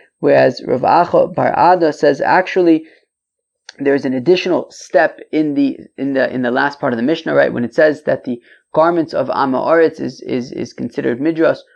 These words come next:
for a, um, for, for a Prushin. There's additionally, for the Prushin is midras for somebody who's Makbiti Meiser Sheni in, in, in, in Tyra, and then for Meiser Sheni, we then go to Truma. So therefore,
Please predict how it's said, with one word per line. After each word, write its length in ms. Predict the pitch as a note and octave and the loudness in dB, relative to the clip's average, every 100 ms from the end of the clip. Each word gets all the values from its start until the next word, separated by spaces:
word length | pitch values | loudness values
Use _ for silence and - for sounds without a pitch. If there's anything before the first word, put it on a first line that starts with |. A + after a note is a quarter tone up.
| _ _ | _ _
for 440 | - E3 D#3 C3 - _ - - | 0 4 4 2 -2 _ -16 -4
a, 380 | C3 C3 B2+ | 0 0 0
um, 400 | A#2+ A#2 A#2 A2 - - | 0 0 -2 -6 -12 -20
for, 300 | - B2 A2+ | -4 -2 -2
for 200 | - A#2+ | -4 -6
a 80 | A#2 | -6
Prushin. 460 | - G3+ - F3 E3+ _ _ | -4 -6 -2 -4 -4 _ _
There's 220 | C#3 B2 | -6 -4
additionally, 580 | G2 C#3+ F3+ F3+ D3+ - _ _ _ | -2 0 0 -2 -4 -6 _ _ _
for 100 | - | -8
the 80 | B2 | -8
Prushin 500 | - G#3 - E3+ C#3+ | -4 -4 -2 -4 -4
is 160 | B2+ | -4
midras 340 | D3 D#3+ D#3+ - | -2 0 0 -2
for 120 | B2+ | -8
somebody 280 | C#3+ C#3 C3+ | -6 -4 -4
who's 120 | C3 | -2
Makbiti 460 | B2+ - C3+ - | -4 -4 -8 -6
Meiser 380 | - A#2 B2 D3+ | -6 -6 -6 -8
Sheni 480 | C#3+ A3 A#3+ G#3 F3 _ _ _ | -2 0 2 0 -4 _ _ _
in, 200 | D3+ - _ _ | -10 -10 _ _
in, 240 | C3+ D3 | -6 -6
in, 160 | G2 C#3 | -4 -6
in 140 | C3 | -8
Tyra, 380 | C3+ D3 C#3+ C#3 | -4 0 2 2
and 100 | B2+ | 0
then 80 | B2+ | -6
for 120 | B2+ | -6
Meiser 300 | B2+ B2 - | -6 -6 -8
Sheni, 400 | - D#3+ D#3 C#3+ - _ _ | -4 -2 -2 -4 -10 _ _
we 120 | - C3 | -6 -2
then 260 | C#3 C3+ | -2 -2
go 320 | B2+ B2+ B2+ B2 - | 0 2 2 -2 -6
to 320 | C3+ B2 B2 _ _ - | -4 -2 -4 _ _ -12
Truma. 400 | - F#3+ F3 D#3+ - _ _ _ | -2 0 2 0 -2 _ _ _
So 420 | - - C#3+ C3 - | -10 -2 0 0 -6
therefore, 800 | B2+ D3 D#3 D3+ D3+ C#3+ C3+ | -2 2 2 0 2 4 2